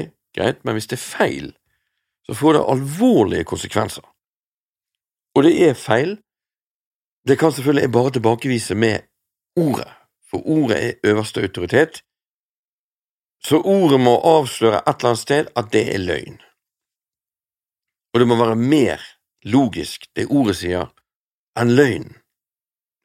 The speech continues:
Eneste måten å tilbakevise den på. Men jeg som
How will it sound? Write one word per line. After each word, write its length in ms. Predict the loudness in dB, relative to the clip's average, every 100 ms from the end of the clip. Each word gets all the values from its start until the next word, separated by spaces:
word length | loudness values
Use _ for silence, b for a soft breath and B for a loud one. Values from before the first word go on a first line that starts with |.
| -6
Eneste 280 | -4 -4 -2
måten 280 | -2 -2 -4
å 60 |
tilbakevise 600 | 0 2 2 0 -2 0
den 160 | -2 2
på. 140 | 2 2 _ _ _ _ _ _ _ _ _ _ _ 2
Men 300 | 4 4 -2 _ _ _
jeg 240 | 2 2 2
som 360 | 0 0 0